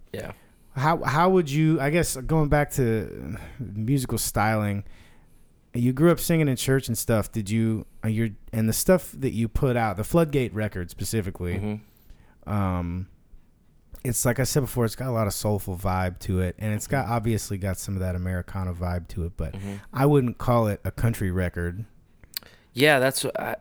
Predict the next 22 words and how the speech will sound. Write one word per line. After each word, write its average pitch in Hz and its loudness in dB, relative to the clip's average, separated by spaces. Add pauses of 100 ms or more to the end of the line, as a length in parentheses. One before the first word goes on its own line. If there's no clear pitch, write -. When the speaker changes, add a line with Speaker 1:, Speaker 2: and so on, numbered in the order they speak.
Speaker 1:
I 151 -2
definitely 127 2
wouldn't 107 0
call 117 0
it 107 0
a 98 -4
country - -8
record, 95 -4
and 95 -6 (540)
it 101 -12
gets 107 -8
classified 104 -2
as 98 -2
that 98 -2
a 92 -6
lot, 101 0 (600)
and 101 -8
I 104 -2
hate 120 -2
to - -8
correct 110 -2
people, 123 -2